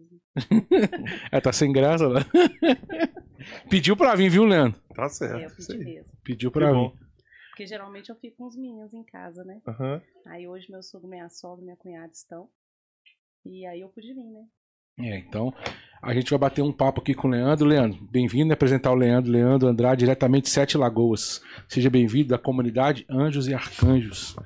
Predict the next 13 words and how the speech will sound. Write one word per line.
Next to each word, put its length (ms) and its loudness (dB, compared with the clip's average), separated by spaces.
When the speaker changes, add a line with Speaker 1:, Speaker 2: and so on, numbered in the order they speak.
Speaker 2:
Isso 280 -4
aí. 300 -2
Obrigado, 380 -2
Renato. 460 -2
Obrigado 640 -4
ao 140 -16
pessoal 340 -10
do 80 -10
Lançai 340 -6
as 140 -8
Redes. 500 -6
Bom, 260 0
já, 220 -8